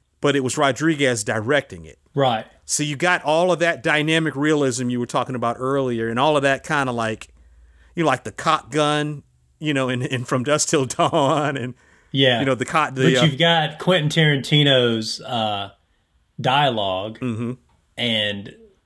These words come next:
Speaker 2: his narrative and direction for the narrative.
Speaker 1: Yeah, and sense of characters and, you know, even, 'cause even in that movie, even, you know, the Harvey Keitel character and his family and,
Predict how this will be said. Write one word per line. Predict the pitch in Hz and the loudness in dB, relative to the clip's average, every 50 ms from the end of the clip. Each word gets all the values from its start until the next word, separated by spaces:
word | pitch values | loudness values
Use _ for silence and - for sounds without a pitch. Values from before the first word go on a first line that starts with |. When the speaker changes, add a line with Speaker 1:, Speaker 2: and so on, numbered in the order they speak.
| _ | _
Speaker 2:
his | - - 131 127 117 101 | -10 -4 -2 -2 -2 -2
narrative | 113 120 117 120 123 113 104 98 92 90 92 | -2 0 2 2 2 2 0 -4 -6 -8 -8
and | 101 104 | -8 -8
direction | 98 107 104 113 110 110 113 - - 117 107 | -6 -2 0 0 0 0 0 -4 -6 -6 -6
for | - 120 101 | -6 -6 -6
the | 95 95 | -6 -4
narrative. | 95 101 107 104 98 90 87 87 90 | -2 0 0 2 0 -2 -4 -4 -2
Speaker 1:
Yeah, | 98 202 113 82 - | -2 -2 -2 -2 -4
and | 127 143 | -2 0
sense | - - 247 240 220 - | 2 2 2 2 2 0
of | 156 - | -2 -2
characters | - - 190 180 180 180 175 175 - 190 175 175 175 170 175 175 156 127 | -2 -2 0 2 2 2 2 0 0 0 2 2 2 2 0 0 -2 -4
and, | 120 113 107 104 104 - _ _ _ _ _ _ _ _ _ | -4 -6 -6 -6 -10 -14 _ _ _ _ _ _ _ _ _
you | - 185 | 0 0
know, | 165 156 | 2 2
even, | - 262 349 359 269 | 2 0 0 0 -2
'cause | - - 233 214 269 | -2 -2 0 2 2
even | 349 359 349 | 2 2 2
in | 294 269 233 | 2 4 4
that | 240 220 170 | 2 0 0
movie, | 175 190 220 214 165 151 143 170 | 0 0 0 0 -2 -2 -2 -2
even, | 208 240 247 208 180 151 | -2 0 -2 -2 -2 -2
you | 196 202 | -2 -2
know, | 160 139 | 0 0
the | 131 123 | 0 0
Harvey | 135 160 165 170 170 | 0 0 0 0 -2
Keitel | - - 165 151 143 - - 160 156 151 | -2 -2 -2 -2 -2 -2 -2 -2 -2 -2
character | - - 165 147 151 151 - 156 | -2 -2 0 0 0 0 -2 -6
and | 135 123 | -6 -4
his | 156 165 - | -6 -6 -8
family | - - 165 160 160 160 160 156 156 156 156 156 156 147 | -6 -4 -4 -2 -2 -2 -2 -2 -2 -2 -2 -2 -2 -2
and, | 120 117 113 | -4 -6 -8